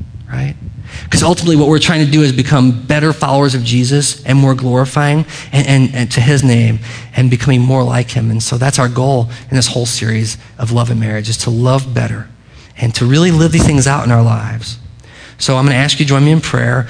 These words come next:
We're gonna have one final song, but, uh, I'm just gonna, we're gonna invite God into our situations. Father God, we've come today to,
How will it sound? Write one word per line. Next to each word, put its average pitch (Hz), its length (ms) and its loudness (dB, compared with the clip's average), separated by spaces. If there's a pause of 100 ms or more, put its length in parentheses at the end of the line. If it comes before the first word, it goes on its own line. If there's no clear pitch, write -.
We're 135 140 -4
gonna 135 80 4
have 123 140 2
one 127 140 2
final 131 300 2
song, 120 480 0
but, 117 180 -2
uh, 117 400 -2
I'm - 140 -6
just 131 160 -2
gonna, 113 280 0
we're 127 160 0
gonna 123 120 4
invite 117 420 2
God 113 300 0
into 113 260 -4
our 110 300 -8 (180)
situations. 113 800 -10 (680)
Father 139 260 -4
God, 131 220 0
we've 123 120 0
come 135 220 0
today 120 300 0
to, 117 200 -2